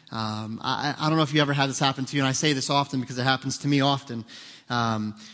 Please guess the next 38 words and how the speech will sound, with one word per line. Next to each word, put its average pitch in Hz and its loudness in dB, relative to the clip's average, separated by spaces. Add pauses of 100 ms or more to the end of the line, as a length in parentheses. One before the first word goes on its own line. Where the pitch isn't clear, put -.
(120)
you'll 143 2
be 139 2
singing 156 4
a - 2
song 147 2
in 131 0
church, 147 2
and 139 2
it'll 143 0
dawn 139 2
on 151 2
you, 156 4
you're 139 2
just 135 -2
singing 139 0
it. 147 -4 (720)
Like, 127 -6
you're 135 0
like, 123 0
"Wow, 135 2
what 131 -2
did 135 -6
that 131 -2
just 127 -6
say?" 113 -6 (580)
Um, 117 -2
there's 151 2
a 143 2
lyric 147 4
in 135 0
there 131 0
that 117 -6
said 131 0
that 120 -4
we 139 2
welcome 143 0
Lord 131 -2
Jesus 120 -2